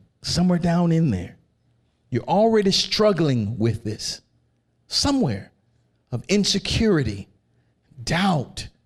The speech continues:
already there. It's already a weak spot in you. And somebody else says it, they affirm it, it lands, and it grows like a seed, and it begins to hurt.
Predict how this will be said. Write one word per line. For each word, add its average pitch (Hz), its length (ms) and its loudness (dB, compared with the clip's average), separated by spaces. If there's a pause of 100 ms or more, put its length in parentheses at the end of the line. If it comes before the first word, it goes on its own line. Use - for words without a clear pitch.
(540)
already 294 460 2
there. 214 280 4
It's 131 180 -2
already 262 300 4
a 226 80 4
weak 196 460 2
spot 233 420 2
in 233 220 2
you. 147 280 0 (300)
And 151 160 0
somebody 208 460 2
else 165 220 2 (120)
says - 560 2
it, 339 200 0 (280)
they 156 300 4
affirm 220 520 4
it, - 300 0 (400)
it 127 220 0
lands, 262 960 2 (600)
and 135 160 2
it 120 300 -4
grows 110 1040 0 (1700)
like 147 220 -2
a 139 40 -2
seed, 107 560 -2 (380)
and 123 100 0
it 120 40 2
begins 113 400 0
to 117 100 -2
hurt. 82 640 -6